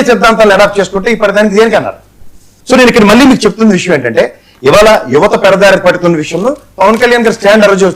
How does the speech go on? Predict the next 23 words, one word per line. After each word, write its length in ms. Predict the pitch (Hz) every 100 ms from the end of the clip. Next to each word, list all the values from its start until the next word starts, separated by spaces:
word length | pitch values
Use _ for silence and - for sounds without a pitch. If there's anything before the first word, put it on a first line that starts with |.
| 185
సినిమా 180 | 208 208
ఫంక్షన్ 240 | 202 196
లో 60 | 190
ఆయన 120 | 175 180
మాడింది 280 | 190 190
ఒకసారి 220 | 185 196 180 - -
పునర్నామనం 500 | 214 247 262 262 240 233
చేసుకోండి. 340 | 233 240 226 - - - -
మా 120 | 175 185
సాగర్ 240 | 208 214
గారు 120 | 220 202
అన్న 160 | 202 196
మాటకిను 340 | - 202 220 - - 190
పవన్ 180 | 208 214
కళ్యాణ్ 220 | 214 208
గారు 100 | 202 190
అన్న 140 | 190
మాటకి 280 | 185 190 220 208
కాంట్రడిక్షన్ 400 | 220 233 233 247
ఉందా 160 | 302 233
లేదా? 160 | 131 - _ _ _ -
So, 60 | 208
సైద్ధాంతికంగా 720 | 151 180 220 226 220 226 220